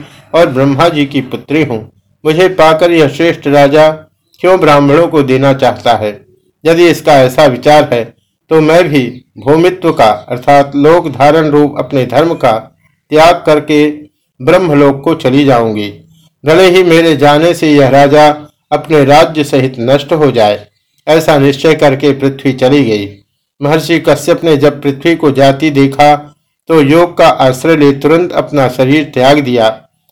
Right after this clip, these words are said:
और पृथ्वी के स्थूल विग्रह में वे प्रविष्ट हो गए। उनके प्रवेश करने से पृथ्वी पहले की अपेक्षा भी समृद्ध हो गई। चारों ओर घास पात और अन्न की उपज अधिक मात्रा में होने लगी।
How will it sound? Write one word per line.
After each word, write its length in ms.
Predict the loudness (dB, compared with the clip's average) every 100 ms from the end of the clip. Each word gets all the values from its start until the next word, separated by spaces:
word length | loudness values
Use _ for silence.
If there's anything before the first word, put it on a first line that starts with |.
| -2
और 120 | 0
पृथ्वी 420 | 0 -4 -4 -2
के 260 | 0 2 0
स्थूल 460 | -2 -4 -2 -2 -6 _ _ _ _ _ _ _ -6
विग्रह 380 | -4 0 2 2
में 160 | 2
वे 200 | 2 2
प्रविष्ट 460 | 0 -2 -2 -2 -4
हो 180 | -2 -2
गए। 340 | -2 -4 -8 _ _ _
उनके 300 | -4 -2 0
प्रवेश 460 | 0 2 2 2 0
करने 340 | -2 0 0
से 160 | 0 -2
पृथ्वी 380 | 0 -2 -2 -4
पहले 400 | -2 -2 0 -2
की 180 | -2 -4
अपेक्षा 540 | -2 -2 -2 0 0
भी 180 | 0 -4
समृद्ध 460 | -6 -4 -4 -2
हो 160 | -4 -2
गई। 200 | -2 -4 -6 _ _ _ _ _
चारों 360 | 2 4 4 2
ओर 100 | 0
घास 380 | 0 2 2
पात 460 | 0 0 2 2 0
और 240 | -2 -2 -2
अन्न 260 | -2 0 -2
की 220 | -2 -4
उपज 300 | -4 0 0 0
अधिक 300 | -4 -4 -4
मात्रा 460 | -2 -2 0 0
में 200 | 2 0
होने 220 | 0 -2 -2
लगी। 300 | -4 -8